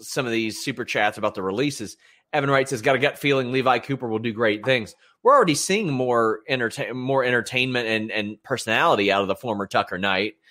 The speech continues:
Like, he's, he's one of those people, Jimmy, that I said he's gonna pop up on A E W Dark in six months,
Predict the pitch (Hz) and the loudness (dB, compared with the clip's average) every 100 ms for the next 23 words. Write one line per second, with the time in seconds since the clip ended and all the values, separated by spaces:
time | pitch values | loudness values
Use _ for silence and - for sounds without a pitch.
0 | - _ - 117 101 - _ _ _ _ | -20 _ -4 0 0 -4 _ _ _ _
1 | 120 190 185 - 190 156 202 226 170 160 | -2 2 2 2 0 2 4 4 4 2
2 | 208 165 123 139 135 127 123 120 151 131 | 0 0 0 0 2 2 2 2 2 2
3 | 123 123 180 170 143 139 - 120 117 117 | 2 -2 0 2 2 0 -2 0 2 2
4 | 110 104 101 139 170 127 107 110 98 104 | 0 0 2 2 2 -2 -6 -6 -6 -2
5 | 92 92 | -2 -4